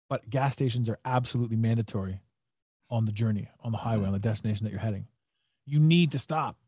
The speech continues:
It's an obstacle, right? But it need, you need to go there. But remember, when you get the gas, you gotta keep going, right? So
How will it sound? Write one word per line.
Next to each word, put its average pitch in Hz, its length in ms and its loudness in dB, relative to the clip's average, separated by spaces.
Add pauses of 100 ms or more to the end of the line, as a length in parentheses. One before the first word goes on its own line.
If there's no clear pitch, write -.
(140)
It's 151 140 -6
an 190 60 2
obstacle, 120 480 0 (340)
right? 135 220 -4
But 135 220 -2
it 123 160 -8
need, 147 180 2
you 143 100 2
need 147 160 8
to 139 60 -2
go 160 180 8
there. 104 200 -2 (340)
But 147 120 -6
remember, 147 460 4
when 151 140 2
you 143 60 4
get 175 220 0
the 165 60 -6
gas, 147 500 -4 (140)
you 131 80 -16
gotta 135 180 0
keep 135 160 -2
going, 131 300 -2 (640)
right? 127 240 -4
So 151 300 0